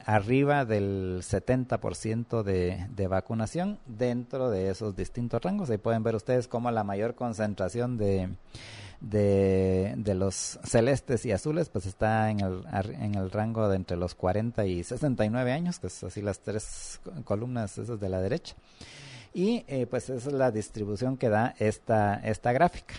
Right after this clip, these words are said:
La siguiente, pues es lo mismo, solo que es para la segunda dosis. Y ahí pueden ver que más o menos se mantiene la,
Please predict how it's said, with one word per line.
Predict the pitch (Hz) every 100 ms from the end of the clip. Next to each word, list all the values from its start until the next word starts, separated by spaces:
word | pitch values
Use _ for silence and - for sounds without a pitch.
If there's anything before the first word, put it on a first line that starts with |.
| -
La | 131 127
siguiente, | 123 143 131 165 196 202 202
pues | 139
es | 131 151
lo | 151
mismo, | 151 202 214
solo | 147 117
que | 110
es | 107
para | - 107
la | 95 92
segunda | 98 90 110 120 113
dosis. | 120 101 - - - -
Y | 185 180
ahí | 123
pueden | 127 123
ver | 131 -
que | 143
más | 131 135 143
o |
menos | 127 139 131
se |
mantiene | 110 101 101 113 113
la, | 104 92 92